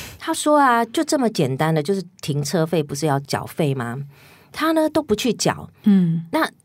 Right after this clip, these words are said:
Speaker 1: 呃，他是妈妈嘛，然后他就会收到催缴的那个要去邮局领，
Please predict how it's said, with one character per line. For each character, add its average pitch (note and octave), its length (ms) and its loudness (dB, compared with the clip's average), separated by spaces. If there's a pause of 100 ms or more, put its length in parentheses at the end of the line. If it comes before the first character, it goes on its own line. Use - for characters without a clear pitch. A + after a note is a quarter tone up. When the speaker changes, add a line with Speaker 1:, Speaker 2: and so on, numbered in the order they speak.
(120)
Speaker 1:
呃， D3 200 0
他 G#3+ 140 0
是 A3 100 0
妈 E3+ 220 4
妈 D#3 180 4
嘛， C3 300 -2
然 D#3+ 160 0
后 G3 80 2
他 G3 160 2
就 G3+ 100 2
会 F#3+ 120 4
收 E3+ 260 0
到 D3+ 160 2
催 D3+ 220 0
缴 C#3+ 200 0
的 A#2 140 -6
那 D3 140 -2
个 B2+ 280 -2 (100)
要 E3 140 0
去 F3 160 -4
邮 B2+ 160 2
局 C3+ 280 -4
领， B2+ 200 -4